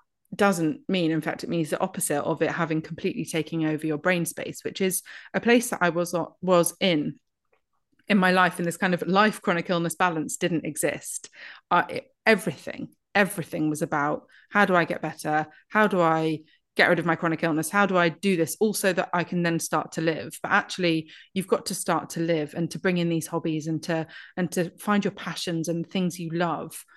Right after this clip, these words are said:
whilst you're living with your chronic illness in, like, whatever state it's in. And you might have found this with your burnout as well. You know, your burnout wasn't just gonna disappear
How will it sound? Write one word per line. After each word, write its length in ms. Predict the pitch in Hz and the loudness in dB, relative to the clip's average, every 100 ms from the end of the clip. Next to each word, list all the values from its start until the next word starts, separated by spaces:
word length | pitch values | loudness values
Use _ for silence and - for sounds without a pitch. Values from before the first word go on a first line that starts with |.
| _ - | _ -2
whilst 400 | 190 202 - - | 0 2 0 -4
you're 120 | 170 | 0
living 260 | 170 165 165 | 0 0 -2
with 140 | 165 | -2
your 80 | 165 | -4
chronic 320 | 180 170 175 | -2 -4 -4
illness 260 | 170 160 170 | -4 -4 -4
in, 60 | |
like, 160 | 170 185 | -4 -4
whatever 420 | 175 - 226 226 | -6 0 -2 0
state 380 | - 160 156 - | -4 -4 -4 -8
it's 160 | - | -8
in. 320 | - 82 - 175 - - - | -10 -12 -12 -12 -14 -20 -4
And 340 | 196 185 180 - | 0 2 0 -4
you 180 | 196 202 | 0 4
might 140 | 196 | 4
have 100 | 165 | 2
found 220 | - 180 175 | 0 0 0
this 160 | - | -4
with 100 | 175 | -4
your 80 | 170 | -2
burnout 440 | 170 175 170 160 175 | 2 2 2 -2 -2
as 140 | 156 | 0
well. 300 | 208 156 160 | 2 2 2
You 100 | 180 | -2
know, 260 | 175 156 156 - _ | 0 -2 -4 -10 _
your 160 | 180 | -2
burnout 340 | 180 214 196 170 | 2 4 4 0
wasn't 200 | 170 170 | -2 -4
just 160 | 170 | -6
gonna 140 | 175 160 | -4 -2
disappear 680 | 175 - - 165 139 139 | -2 -4 -4 -4 -2 -6